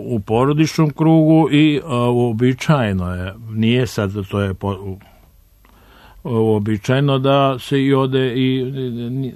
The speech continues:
ode se u kafanu na ručak. To više nije u gradu neobičajena, neobičajena stvar.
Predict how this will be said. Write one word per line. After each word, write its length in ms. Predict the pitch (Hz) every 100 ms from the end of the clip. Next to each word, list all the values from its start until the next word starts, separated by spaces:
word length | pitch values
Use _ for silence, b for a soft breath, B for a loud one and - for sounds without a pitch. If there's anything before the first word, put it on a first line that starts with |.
| 147
ode 300 | 120 123 117
se 140 | 135
u 40 | 120
kafanu 460 | 123 131 123 120
na 100 | 113
ručak. 380 | 107 104 - 95
To 180 | - 104
više 300 | 110 110 120
nije 380 | 123 131 120 107
u 180 | 101
gradu 600 | 98 101 101 110 113 117
neobičajena, 960 | 113 104 101 95 98 - 95 95 95 95 B B B -
neobičajena 720 | 107 104 95 98 - 101 95
stvar. 340 | 92 - 76